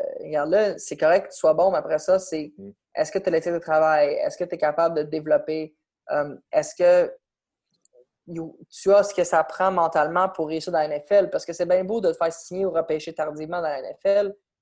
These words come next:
Speaker 1: Après ça, il faut que tu fasses l'équipe. Puis, tu sais, tu regardes un gars comme Anthony Auclair, qui a-, aurait pu être repê-, a-, aurait été repêché si ça avait été toute une autre année de draft, parce que l'année de draft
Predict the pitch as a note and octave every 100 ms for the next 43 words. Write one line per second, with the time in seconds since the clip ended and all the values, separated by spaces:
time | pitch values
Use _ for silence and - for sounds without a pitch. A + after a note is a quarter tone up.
0 | _ - D3+ D#3+ D#3+ F#3+ E3 - E3+ -
1 | - G#3 G3 - - F#3 F#3+ E3 F3 F3
2 | F#3 D#3 D#3 D#3 D3+ F3 F#3+ G3+ G3 _
3 | _ _ _ _ _ - F3 E3+ D3+ -
4 | D#3 - - D#3+ D3+ D3 - G3+ F3+ -
5 | D#3+ D#3+ D#3 D#3+ F3 - - - D3+ A3
6 | C4+ C4 A#3+ G3+ G3+ F3 - A#3+ A#3 G3+
7 | F3+ F3+ F3 F#3+ - - G#3 G3 E3+ E3+
8 | F#3 G3 F3+ - E3 E3 E3 E3 F#3